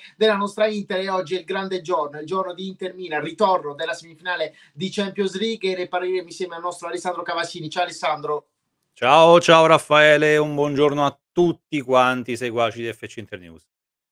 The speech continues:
Speaker 1: Allora, Alessandro, se noti io sono scaramantico,
Speaker 2: <clears throat>
Speaker 1: indosso praticamente la, la stessa felpa di una, eh, di, di mercoledì scorso. Eh, l'Inter parte da un due a zero, eh, importante, conquistato meritatamente, no, all'andata,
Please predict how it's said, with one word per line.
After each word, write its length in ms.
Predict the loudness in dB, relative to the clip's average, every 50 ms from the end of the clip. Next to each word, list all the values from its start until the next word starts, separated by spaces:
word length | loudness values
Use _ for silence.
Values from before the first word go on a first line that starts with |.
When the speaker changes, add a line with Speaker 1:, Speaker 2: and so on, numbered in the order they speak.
| _ -8
Speaker 1:
Allora, 180 | -6 -6 -4 -6
Alessandro, 300 | -6 -6 -6 -6 -6 -6
se 140 | -8 -8
noti 300 | -10 -8 -8 -8 -8 -6
io 200 | -4 -2 -2 -2
sono 220 | -4 -6 -8 -8 -8
scaramantico, 960 | -8 -6 -6 -4 -4 -2 -4 -4 -6 -8 -10 -12 -8 -4 -4 -2 -2 -4 -6
Speaker 2:
<clears throat> 0 |
Speaker 1:
indosso 520 | -8 -8 -4 -2 -2 -2 -4 -6 -10 -10 -10
praticamente 880 | -8 -10 -10 -10 -8 -8 -6 -4 -4 -4 -4 -4 -4 -4 -4 -6 -8 _ -20 -20 -20 -12
la, 220 | -8 -4 -4 -4 -4
la 140 | -4 -6 -6
stessa 420 | -4 -2 -2 -2 0 0 0 0
felpa 480 | 0 0 0 -2 -2 0 0 0 0 0
di 120 | -2 -6
una, 440 | -6 -6 -4 -4 -4 -4 -4 -6 _
eh, 400 | -12 -12 -10 -10 -8 -10 -10 -10
di, 160 | -10 -10 -8 -6
di 120 | -4 -4
mercoledì 680 | -2 -2 -2 0 0 0 0 0 -2 -4 -4 -6 -6 -6 -8
scorso. 720 | -8 -4 0 2 4 4 2 2 -2 -4 -2 -2 -2 -2 -6 _ -20 -20 -18 -12
Eh, 160 | -8 -6 -4
l'Inter 520 | -2 -2 -4 -4 -4 -4 -4 -2 -4 -4 -4 _
parte 480 | 2 4 4 4 2 -2 -8 -12 -12 -10
da 120 | -8 -8
un 140 | -8 -8 -8
due 200 | -8 -8 -8 -8
a 60 | -8
zero, 480 | -10 -10 -8 -6 -6 -4 -4 -6 -8 _ _ _ _ _ -18
eh, 240 | -14 -12 -12 -12 -12 -14 -14
importante, 880 | -14 -12 -10 -10 -10 -8 -6 -4 -2 -2 -2 -4 -8 -12 -14 -14 -14
conquistato 600 | -12 -14 -14 -12 -12 -10 -8 -8 -8 -8 -8 -12
meritatamente, 1040 | -12 -10 -12 -12 -14 -12 -8 -8 -8 -8 -8 -10 -8 -8 -8 -10 -10 -12 -14 -14 -10
no, 300 | -8 -8 -6 -6 -8 -10
all'andata, 800 | -10 -10 -8 -8 -6 -4 -4 -2 -2 -4 -4 -4 -6 -6 -6